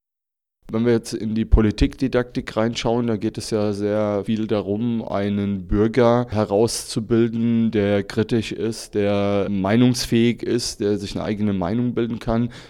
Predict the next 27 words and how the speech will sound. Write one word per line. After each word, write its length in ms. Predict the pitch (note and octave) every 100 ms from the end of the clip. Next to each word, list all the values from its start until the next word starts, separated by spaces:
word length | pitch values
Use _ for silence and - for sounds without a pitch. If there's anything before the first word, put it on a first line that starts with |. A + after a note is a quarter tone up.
| -
Fachdidaktische 800 | A#2 - A#2+ A2 - A#2 A#2 -
Ansätze, 540 | A2+ A2+ A2+ A2 A#2
Prinzipien 680 | - A2 G2+ - A#2+ - G#2+
dafür 880 | G2+ G#2 - A2 G#2+ G#2+ G#2 G2+ F2+
ist, 420 | G2+ - - - -
dass 200 | - G#2+
man 280 | G#2+ G#2+ G#2
Kontroversen 800 | - A2 - G2+ F#2+ G#2+ A#2+ C3
anleitet, 880 | B2+ A#2+ B2+ A#2+ A#2+ B2 C3 B2+ -
ja, 240 | G#2 G2
dass 180 | G#2+ G2
man, 300 | G#2+ G2+ G#2
äh, 220 | G#2 G2 F#2 - - -
womögliche 880 | G#2+ G#2+ G#2+ A2+ A2 A#2+ A2 A2 G#2+
Konflikte 720 | - G#2+ - A2 A#2 - B2+
debattiert. 840 | A#2+ A#2 A#2+ A2+ - B2+ B2 A#2+
Und, 260 | A#2 A#2 A2
äh, 240 | A2+ A2
diese 380 | G2+ A#2+ C3+ F3+
Ansätze 540 | D3+ E3 D#3+ D#3 E3 C#3+
sind 220 | C3 C#3+
schon 180 | C#3 B2+
auch 160 | B2
in 100 | C#3
der 140 | B2+ A2+
Wirtschaftsdidaktik 1080 | C3 C3+ B2 - A#2 G#2+ G#2 - A2 -
wichtig, 580 | G2 A2 - F#3 F#3 -